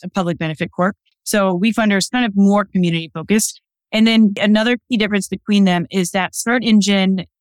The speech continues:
you have to apply in the search engine. You have to be selected.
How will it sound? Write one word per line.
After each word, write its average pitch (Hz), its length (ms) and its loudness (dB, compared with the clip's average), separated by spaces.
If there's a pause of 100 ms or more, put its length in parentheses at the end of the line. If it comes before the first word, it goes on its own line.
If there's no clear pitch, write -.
(120)
you 220 140 2
have 226 100 -2
to 214 140 0
apply 185 720 -2 (220)
in 247 140 4
the 262 80 2
search 254 280 -2
engine. 254 300 2
You 202 120 2
have 190 200 -2
to 190 80 -8
be 180 160 -8
selected. 185 640 -4